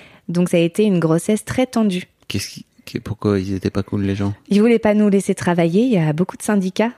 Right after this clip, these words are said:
Speaker 1: en Nouvelle-Calédonie qui, euh, montent à la barre dès qu'il y a un Français qui est dans un poste. Les syndicats bloquent la boîte jusqu'à ce qu'un Kanak soit embauché à la place.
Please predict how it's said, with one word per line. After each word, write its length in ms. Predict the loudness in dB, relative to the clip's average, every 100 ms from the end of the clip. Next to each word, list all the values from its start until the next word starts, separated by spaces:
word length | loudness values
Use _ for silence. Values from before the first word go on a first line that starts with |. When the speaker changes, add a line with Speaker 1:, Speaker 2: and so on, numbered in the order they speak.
| _
Speaker 1:
en 60 | -2
Nouvelle-Calédonie 840 | 0 0 0 0 0 2 2 0
qui, 380 | -4 -8 -4 0
euh, 400 | 0 0 0 0
montent 240 | 0 0 2
à 60 |
la 100 | 0
barre 260 | 2 0 0
dès 140 | -2
qu'il 160 | -2 -2
y 60 |
a 180 | -2 -2 -4
un 80 | -4
Français 380 | -2 -2 -2
qui 200 | -4 -2
est 240 | 0 2 2
dans 220 | 2 2
un 80 | 0
poste. 480 | 0 0 -2 -16 -6
Les 80 | -4
syndicats 440 | 0 0 0 0 2
bloquent 280 | 2 2 0
la 80 |
boîte 400 | 2 2 0 -6 -6
jusqu'à 320 | -4 -2 -2
ce 80 | -4
qu'un 140 | -6 -2
Kanak 420 | 0 2 2 0
soit 180 | -2 2
embauché 360 | 2 2 2
à 20 | 0
la 100 | 0
place. 400 | -4 -10 -12